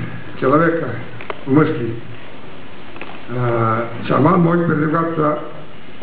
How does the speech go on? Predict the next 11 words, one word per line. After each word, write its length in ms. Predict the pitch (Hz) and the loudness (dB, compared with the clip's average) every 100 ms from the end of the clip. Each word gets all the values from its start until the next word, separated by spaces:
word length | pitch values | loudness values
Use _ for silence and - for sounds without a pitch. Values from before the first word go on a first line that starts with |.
| - | -4
э, 760 | 147 135 127 127 123 123 120 120 120 - - - - - - - - - - - - | -2 0 2 2 2 2 0 -2 -4 -6 -6 -6 -6 -6 -6 -6 -6 -6 -6 -6 -2
в 60 | 139 | 4
разных 420 | 151 170 165 147 | 6 6 4 2
местах, 380 | 139 - 123 123 - - | 2 0 0 -2 -6 2
даже 500 | 147 151 143 135 131 - - - - | 4 4 2 0 -2 -4 -6 -6 0
в 100 | 135 | 4
разных 380 | 160 160 135 - | 6 6 2 0
странах. 360 | 131 131 143 - - 123 117 | 2 2 2 0 -2 0 4
За 300 | 165 170 147 | 4 4 0
один 440 | 135 139 185 170 | 0 4 4 4
час 200 | 156 | 0